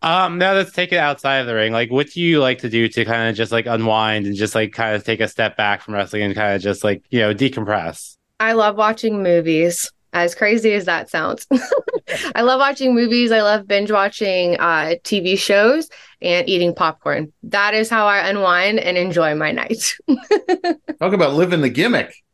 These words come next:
Speaker 3: Movies,
Speaker 2: I know,
Speaker 3: popcorn.
Speaker 2: right? It was always meant to be. That's my favorite snack. Like, I feel like half my body is made up of popcorn 'cause that's all I eat.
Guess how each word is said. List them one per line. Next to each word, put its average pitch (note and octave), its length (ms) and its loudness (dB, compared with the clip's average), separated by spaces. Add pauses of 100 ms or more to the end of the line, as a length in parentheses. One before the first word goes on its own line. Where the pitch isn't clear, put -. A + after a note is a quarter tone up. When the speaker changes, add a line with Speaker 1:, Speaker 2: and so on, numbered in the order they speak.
Speaker 3:
Movies, F#3 380 2
Speaker 2:
I C4 80 4
know, D4+ 220 4
Speaker 3:
popcorn. C4 160 4
Speaker 2:
right? G3+ 400 4
It B3 60 2
was B3 220 2
always B3+ 380 2
meant B3+ 300 2
to C4+ 100 -6
be. A#3 240 0
That's A3+ 200 0
my C4 180 0
favorite B3+ 480 0
snack. G#3 500 0
Like, G#3 220 0
I A3 180 2
feel A3+ 220 0
like A3 280 0 (200)
half G#3+ 260 -4
my G#3+ 120 2
body G3+ 260 2
is G3+ 120 -4
made F#3 180 2
up F3+ 140 -2
of E3+ 240 -2
popcorn E3+ 560 -2
'cause E3 160 -4
that's E3 280 -4
all E3 200 0
I D#3+ 100 0
eat. - 300 -4